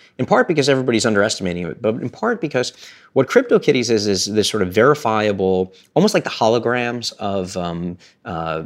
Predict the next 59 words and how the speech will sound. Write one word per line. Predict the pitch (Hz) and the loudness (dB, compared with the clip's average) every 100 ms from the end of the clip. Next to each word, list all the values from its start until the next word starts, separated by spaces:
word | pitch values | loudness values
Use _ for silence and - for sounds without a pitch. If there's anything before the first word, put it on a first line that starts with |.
| - | -8
sports | - - 117 | -4 0 2
memorabilia | 123 123 117 123 120 117 | 2 0 0 2 2 2
back | 98 98 | 0 -2
in | 98 | -4
the | |
day, | 87 98 | -2 -2
that | 101 - | -4 -4
you | |
wanted | 107 110 | -4 -4
to | - | -4
ensure | 95 - 98 | -8 -6 -6
that | 87 90 | -6 -8
this | 90 | -8
thing | 95 92 - - | -6 -8 -10 -20
had | - 101 92 85 - | -10 -4 -4 -4 -10
veracity | 101 85 85 92 - 92 85 87 | -6 -2 0 0 -2 -4 -4 -4
and | 87 80 | -6 -8
fidelity. | 80 82 82 82 82 82 - - - _ - | -8 -6 -6 -6 -8 -10 -16 -20 -20 _ -8
Uh, | 92 92 | -4 -2
I | 135 180 | 0 -2
actually | 175 160 | -2 -4
think | 135 117 | -4 -4
that | |
if | 107 | -4
you | 143 | 0
have | 120 | 0
a | 92 | -2
digital | 90 123 135 131 127 - _ | -4 -4 0 0 -2 -8 _
asset, | 95 95 - - - - | -8 -6 -6 -8 -20 -8
now | 101 | -2
that | 123 | -2
digital | 139 131 127 | -2 -2 -2
asset | 117 113 107 98 | -2 -4 -6 -6
could | - 90 | -6 -4
be | 92 90 - _ _ | -4 -6 -10 _ _
a | |
photograph, | 98 107 139 156 160 | -4 -2 -2 -4 -6
it | 98 | -8
could | 98 | -6
be | 90 | -6
a | 87 | -6
music | 92 110 - | -6 -8 -8
file, | 123 127 127 117 | -8 -6 -4 -4
it | 95 | -4
could | - 95 | -6 -6
be | 90 90 - - - | -4 -4 -6 -20 -10
a | |
piece | 104 90 | -6 -4
of | 85 | -2
art, | 101 113 113 | 0 2 0
but | 101 - | 0 0
something | 190 233 202 | 0 0 -2
that | 120 | -2
you | 131 | -2
want | 127 113 | -2 -2
to | - | -4
prove | 120 104 | -4 -2
its | 98 - | -2 -8
provenance | - 104 92 85 71 67 - | -8 -6 -4 -6 -12 -12 -12